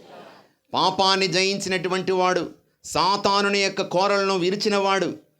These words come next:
మనందరిలాగా పాపపు నైజమైన కలిగినటువంటి మానవ శరీరాన్ని ధరించిన నలభై రోజుల పాటు ఉపవాసం ఉండి శోధనలు జయించి సాతానుపై శాశ్వతమైన విజయాన్ని సిలువలో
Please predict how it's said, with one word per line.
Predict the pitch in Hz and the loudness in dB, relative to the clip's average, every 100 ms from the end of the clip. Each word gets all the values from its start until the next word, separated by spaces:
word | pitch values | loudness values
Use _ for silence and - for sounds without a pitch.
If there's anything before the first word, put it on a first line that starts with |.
| _ _ _ _ _ _ _ - | _ _ _ _ _ _ _ -6
మనందరిలాగా | 135 165 214 214 208 208 202 202 208 | 0 2 2 2 2 2 2 2 0
పాపపు | 208 180 202 214 208 | -2 -4 -2 -2 -2
నైజమైన | 190 190 202 202 202 | 0 0 0 -2 -2
కలిగినటువంటి | 190 190 196 196 202 185 190 190 | -2 -2 -2 -2 -4 -4 -4 -4
మానవ | 185 156 185 202 | -2 -2 0 0
శరీరాన్ని | 190 175 208 196 196 180 | 0 0 2 0 0 -2
ధరించిన | 135 190 226 - 208 196 135 160 - _ _ _ _ - | 0 0 0 0 2 2 2 0 -4 _ _ _ _ -6
నలభై | 113 196 208 208 | 0 2 2 2
రోజుల | 208 220 220 | 0 0 -2
పాటు | 202 202 | 0 0
ఉపవాసం | 190 180 202 202 202 190 | -2 -2 -2 -2 -2 -4
ఉండి | 190 196 180 143 127 - _ _ | -2 0 0 0 -4 -10 _ _
శోధనలు | - 135 190 190 202 202 | -6 -2 0 0 0 -2
జయించి | 180 185 190 185 180 | -2 -2 -2 -2 -2
సాతానుపై | 175 170 196 180 180 175 170 | -2 -2 -2 -2 0 -2 0
శాశ్వతమైన | 165 240 - - 214 214 202 196 | 0 0 0 -4 -2 0 0 2
విజయాన్ని | 185 180 190 180 185 | 0 0 2 2 0
సిలువలో | 180 180 175 170 170 156 | -2 0 0 2 0 -2